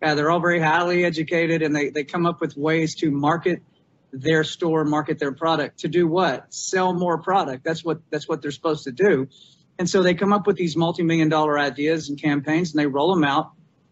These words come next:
and the customers decide who wins and who loses. I, I can tell you with the Bud Light thing, in my bar, it was the number one selling beer that we had since twenty eighteen when I opened the place up, and we sell a lot of beer down here in Nashville.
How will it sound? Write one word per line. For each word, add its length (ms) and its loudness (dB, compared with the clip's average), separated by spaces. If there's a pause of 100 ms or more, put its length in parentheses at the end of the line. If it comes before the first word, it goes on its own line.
(100)
and 340 4
the 60 0
customers 520 0
decide 580 0 (280)
who 140 6
wins 380 0
and 120 0
who 200 2
loses. 580 2
I, 340 -4
I 40 -2
can 160 -4
tell 160 0
you 120 4
with 120 -2
the 80 -4
Bud 240 -2
Light 260 0
thing, 300 0 (400)
in 180 0
my 160 2
bar, 300 2
it 80 0
was 140 -4
the 60 -4
number 240 0
one 220 0
selling 380 0
beer 260 2
that 140 0
we 160 -4
had 320 0
since 180 -4
twenty 300 2
eighteen 460 0
when 120 2
I 60 0
opened 240 -2
the 40 -2
place 300 -2
up, 260 0 (160)
and 80 0
we 120 2
sell 320 -2
a 20 0
lot 240 2
of 100 -4
beer 200 4
down 200 -2
here 140 -2
in 60 0
Nashville. 520 -2